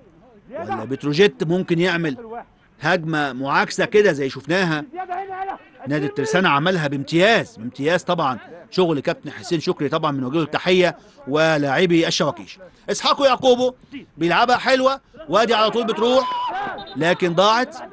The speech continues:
من جديد. هنشوف ركنيه ولا ايه؟ فتحي،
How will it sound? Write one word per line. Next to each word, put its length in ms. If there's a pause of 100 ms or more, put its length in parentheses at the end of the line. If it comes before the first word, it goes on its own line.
(120)
من 180
جديد. 400
هنشوف 320
ركنيه 300
ولا 200
ايه؟ 300 (1200)
فتحي، 440